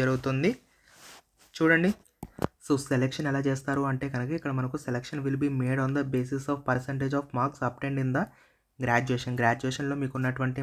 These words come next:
మార్క్స్ని బేస్ చేసుకొని మిమ్మల్ని షార్ట్ లిస్ట్ అయితే చేయడం జరుగుతుంది. అయితే ఇక్కడ మనకు conduct assessment or online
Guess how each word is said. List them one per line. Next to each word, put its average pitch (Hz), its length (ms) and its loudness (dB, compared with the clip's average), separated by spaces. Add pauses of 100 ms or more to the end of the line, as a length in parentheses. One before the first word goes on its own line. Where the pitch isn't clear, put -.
(100)
మార్క్స్ని 123 400 0
బేస్ 123 200 0
చేసుకొని 131 360 -2 (480)
మిమ్మల్ని 123 420 0
షార్ట్ 123 280 0
లిస్ట్ 131 180 -6
అయితే 135 160 0 (220)
చేయడం 127 200 0 (100)
జరుగుతుంది. 123 440 -2 (160)
అయితే 139 300 -2 (520)
ఇక్కడ 143 200 0
మనకు 147 280 0
conduct 131 320 2 (100)
assessment 147 460 -4 (100)
or 143 40 4 (140)
online 135 280 0